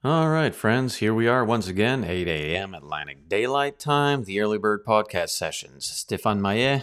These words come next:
added souls dot com, the website, and, uh, we're talking about Pride Month on this A M. This Thursday topical discussion, Pride Month.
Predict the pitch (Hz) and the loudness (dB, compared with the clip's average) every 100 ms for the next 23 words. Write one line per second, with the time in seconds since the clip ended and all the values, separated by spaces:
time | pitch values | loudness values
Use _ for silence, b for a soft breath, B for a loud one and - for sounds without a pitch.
0 | - - 76 71 - 87 80 76 - 71 | -4 -8 -8 -8 -4 -4 -4 -6 -2 -2
1 | - - 85 76 71 71 87 92 82 - | -2 -4 -4 -4 -6 -4 0 0 0 0
2 | 95 95 92 - - - - 82 78 78 | 2 2 -2 -10 -14 -14 -12 -10 -8 -8
3 | 78 76 78 76 92 104 131 127 120 101 | -8 -6 -6 -6 -8 -4 0 0 -2 0
4 | 107 107 - b b b b b - - | 2 0 -4 b b b b b -6 2
5 | 160 156 117 90 76 64 58 - - _ | 4 6 4 0 -4 -4 -12 -20 -20 _
6 | _ _ _ _ _ - 76 71 - 76 | _ _ _ _ _ -10 -10 -10 -8 -8
7 | 76 78 98 127 127 _ _ - 78 76 | -6 -6 -8 -10 -14 _ _ -10 -8 -6
8 | - - _ - 98 95 90 87 92 90 | -10 -14 _ -10 -4 -4 -4 -4 -4 -4
9 | 85 - - 101 92 87 87 87 80 - | -6 -10 -6 -4 -4 -4 -8 -6 -8 -4
10 | 110 - 120 110 - - 131 131 127 104 | -4 -4 -6 -6 -8 0 2 4 2 0
11 | 95 78 67 - | -2 -4 -8 -12